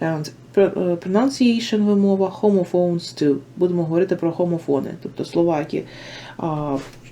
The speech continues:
чуються однаково, але пишуться по-різному. Окей, let's get started. Почнемо. Answer the questions. Дайте відповідь на питання. Have you ever, е, have you got any relatives who live abroad?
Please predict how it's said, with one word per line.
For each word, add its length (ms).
чуються 460
однаково, 480
але 200
пишуться 380
по-різному. 500
Окей, 360
let's 440
get 120
started. 580
Почнемо. 540
Answer 280
the 140
questions. 560
Дайте 280
відповідь 360
на 60
питання. 500
Have 180
you 220
ever, 240
е, 180
have 220
you 80
got 300
any 220
relatives 540
who 100
live 220
abroad? 440